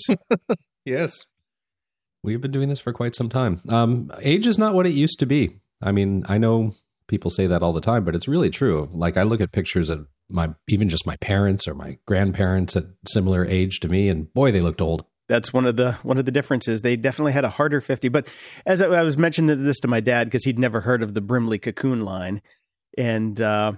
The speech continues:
Speaker 1: he's like, "Well, Wilford Brimley got the big house because when he was thirty, he could play fifty. When he was fifty, he could play ninety," <laughs> you know?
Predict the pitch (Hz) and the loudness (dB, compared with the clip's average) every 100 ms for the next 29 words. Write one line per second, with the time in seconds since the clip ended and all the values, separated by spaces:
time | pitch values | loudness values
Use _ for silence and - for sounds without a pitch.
0 | _ _ _ _ - _ - - 170 175 | _ _ _ _ -20 _ -14 -4 0 2
1 | 160 165 151 147 226 247 214 156 196 170 | 0 0 0 0 0 0 2 2 2 2
2 | 143 139 120 156 139 127 110 - 127 139 | 0 -2 0 0 0 0 0 -2 -2 -2
3 | 120 127 127 120 - 202 185 160 156 135 | -2 -2 -2 -2 -2 0 2 0 0 -2
4 | - 123 - 151 139 160 147 117 113 104 | 0 -2 0 -2 0 0 2 0 0 -2
5 | - 156 - 151 127 117 101 110 101 110 | 0 -2 0 0 0 -2 -4 -4 -2 0
6 | 170 160 165 175 143 - - 175 131 120 | 2 2 2 0 -2 -6 -4 0 2 4
7 | 123 | 2